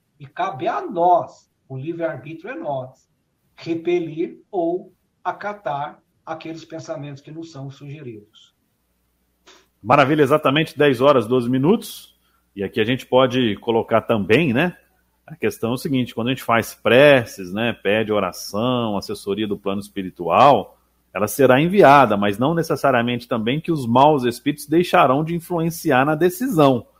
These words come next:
Speaker 2: Então nós teremos pedindo, claro que, que o plano maior não vai mandar os espíritos inferiores, vai mandar os bons espíritos, seus representantes, mas os espíritos experio-, inferiores estarão ali também, de acordo com a forma como, na vibração que nós estivermos, na sintonia que nós estivermos,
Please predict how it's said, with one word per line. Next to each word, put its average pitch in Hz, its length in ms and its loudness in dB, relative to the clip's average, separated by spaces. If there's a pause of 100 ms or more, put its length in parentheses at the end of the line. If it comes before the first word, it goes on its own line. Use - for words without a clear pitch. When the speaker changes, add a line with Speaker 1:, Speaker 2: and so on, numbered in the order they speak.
(300)
Speaker 2:
Então 110 200 -4
nós 143 160 -2
teremos 147 380 0
pedindo, 139 380 -4
claro 139 280 4
que, 90 240 -10 (440)
que 87 260 -10
o 90 60 -10
plano 107 260 -2
maior 104 260 2
não 131 120 0
vai 127 120 6
mandar 127 240 2
os 123 100 0
espíritos 123 360 -6
inferiores, 131 460 0
vai 101 100 -4
mandar 104 160 0
os 117 120 0
bons 117 260 -4
espíritos, 117 300 -8
seus 120 120 -4
representantes, 120 540 -4
mas 113 100 -2
os 110 60 -8
espíritos - 400 -8
experio-, 127 480 0
inferiores 127 480 2
estarão 170 500 6
ali 165 160 2
também, 170 580 4 (320)
de 113 80 -2
acordo 131 240 2
com 139 80 -2
a 143 80 2
forma 131 280 0
como, 143 360 -2
na 110 100 -2
vibração 123 500 2
que 139 80 -10
nós 131 160 -2
estivermos, 117 420 -2
na 120 80 -4
sintonia 127 340 -4
que 139 80 -8
nós 139 140 -4
estivermos, 156 560 2